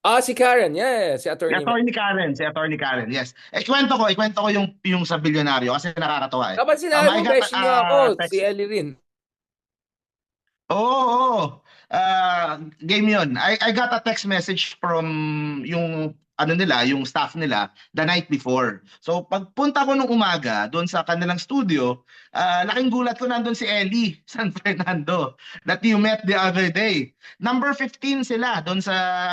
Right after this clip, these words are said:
Speaker 2: survey na yon kung saan nag-thirty-nine ako. So, kami pala yung guest
Speaker 1: Eh, wait,
Speaker 2: no,
Speaker 1: wait,
Speaker 2: that,
Speaker 1: number
Speaker 2: that morning.
Speaker 1: fifteen sila, pero ano yung share nila? Kasi, eh, hindi naman yan sa top twelve or ganyan. Sa
Speaker 2: Oh, one percent.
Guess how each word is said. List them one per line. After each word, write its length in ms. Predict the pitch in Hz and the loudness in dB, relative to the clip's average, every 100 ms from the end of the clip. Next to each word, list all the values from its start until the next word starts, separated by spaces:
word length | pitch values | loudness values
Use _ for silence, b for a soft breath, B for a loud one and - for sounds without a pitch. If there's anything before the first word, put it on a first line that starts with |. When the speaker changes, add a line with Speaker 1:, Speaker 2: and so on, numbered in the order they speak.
| 175 | -2
Speaker 2:
survey 400 | 180 180 160 175 | -4 -4 -2 -2
na 160 | 165 156 | -2 -2
yon 240 | 151 131 113 | -2 -6 -10
kung 80 | 135 | -8
saan 320 | 131 131 135 | -4 -2 -4
nag-thirty-nine 640 | 120 135 127 131 123 120 | -4 -2 0 0 2 2
ako. 240 | 110 104 - B B - | 0 -4 -8 B B -2
So, 240 | 175 196 | 2 4
kami 240 | 208 247 254 | 6 4 4
pala 160 | 247 | 2
yung 240 | 247 240 196 | 4 2 2
guest 160 | 214 | 4
Speaker 1:
Eh, 80 | - | 6
wait, 80 | 240 | 8
Speaker 2:
no, 80 | 247 233 | 6 6
Speaker 1:
wait, 80 | |
Speaker 2:
that, 80 | - | 2
Speaker 1:
number 240 | 214 220 214 | 2 2 4
Speaker 2:
that 80 | |
morning. 400 | 151 135 131 131 | 2 2 2 0
Speaker 1:
fifteen 160 | 120 - | -2 0
sila, 240 | 175 156 | 0 0
pero 320 | - 180 175 175 | 2 0 0 -2
ano 140 | 180 | -4
yung 160 | 190 170 | -6 -4
share 240 | 165 151 | -4 -2
nila? 240 | 139 117 95 | -2 -4 -4
Kasi, 400 | 151 185 170 - | -4 -2 -2 -4
eh, 320 | 85 90 127 | -10 -14 -12
hindi 240 | 139 151 | -6 -4
naman 240 | 151 147 147 | -2 -2 -4
yan 160 | 139 | -6
sa 160 | 135 117 | -8 0
top 240 | 123 - | 0 2
twelve 240 | 131 123 120 | 0 0 0
or 80 | |
ganyan. 160 | 123 110 | -2 0
Sa 160 | - 165 | 2 2
Speaker 2:
Oh, 80 | |
one 240 | 185 220 220 | 4 2 0
percent. 320 | 196 180 | 0 -2